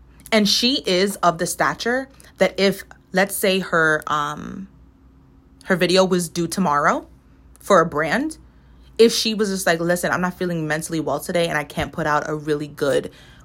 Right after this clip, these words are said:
quality video for you, um, can I have an extension?" They'll give it to her. Absolutely, they'll give it to her. If I had a project to do at work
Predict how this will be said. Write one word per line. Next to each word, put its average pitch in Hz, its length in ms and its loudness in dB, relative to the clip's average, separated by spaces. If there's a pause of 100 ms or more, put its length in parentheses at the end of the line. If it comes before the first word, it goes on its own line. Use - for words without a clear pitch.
quality 160 480 4
video 156 380 4
for 220 140 -2
you, 233 360 2 (400)
um, 160 320 6
can 180 220 -2
I 165 60 4
have 165 180 0
an - 60 -6
extension?" 160 580 -2
They'll 302 120 6
give 233 200 6
it - 20 6
to 190 80 6
her. 208 300 4 (180)
Absolutely, 330 600 -2
they'll 180 100 4
give 165 200 -2
it 135 40 -6
to 139 60 -6
her. 120 260 -8 (1300)
If 233 100 0
I 320 40 4
had 427 180 2
a - 40 2
project 247 440 0
to 240 60 -2
do 233 140 0
at 185 200 2
work 156 400 -2